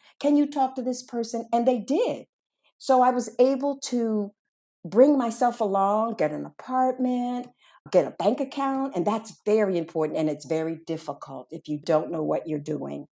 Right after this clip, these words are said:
Uh, register my papers, which was super important if you wanna stay here,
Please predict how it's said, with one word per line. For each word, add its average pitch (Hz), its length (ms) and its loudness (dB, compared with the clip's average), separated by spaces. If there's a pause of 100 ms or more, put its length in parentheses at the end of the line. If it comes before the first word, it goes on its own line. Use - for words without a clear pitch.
(580)
Uh, 165 180 2
register 185 500 2
my 147 200 -4
papers, 247 880 -2
which - 200 -2
was 151 220 -6
super 160 340 0
important 160 440 -2
if 156 100 -6
you 160 100 -4
wanna 151 200 -2
stay 143 340 -2
here, 151 440 -2